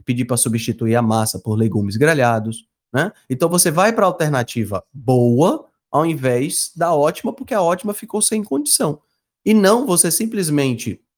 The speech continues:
é, porque vai pra um restaurante de massa, você vai se entupir de macarrão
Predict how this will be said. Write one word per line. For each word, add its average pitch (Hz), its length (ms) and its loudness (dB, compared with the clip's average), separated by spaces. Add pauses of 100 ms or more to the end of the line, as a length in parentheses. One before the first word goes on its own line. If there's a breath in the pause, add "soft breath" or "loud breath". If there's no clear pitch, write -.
(920)
é, 117 640 0
porque 147 320 0
vai 135 220 0
pra - 120 -6
um 123 40 0
restaurante 113 500 -2
de 113 80 -4
massa, 147 360 -4
você 147 220 -6
vai 151 180 -2
se 151 120 -6
entupir 175 520 -4 (280 soft breath)
de 127 320 0 (180 soft breath)
macarrão 127 800 -2